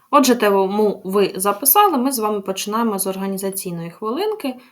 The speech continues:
Усім, усім добрий день. Геть з дороги наша лінь.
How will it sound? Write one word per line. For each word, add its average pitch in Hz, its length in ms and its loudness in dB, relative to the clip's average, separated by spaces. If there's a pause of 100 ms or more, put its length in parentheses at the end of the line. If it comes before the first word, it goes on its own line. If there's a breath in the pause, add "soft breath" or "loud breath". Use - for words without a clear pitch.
(140)
Усім, 359 320 -2
усім 277 360 0
добрий 226 300 0
день. 170 480 -4
Геть 247 840 -2
з 185 160 -8
дороги 196 640 -2
наша 185 560 -6
лінь. 185 460 -6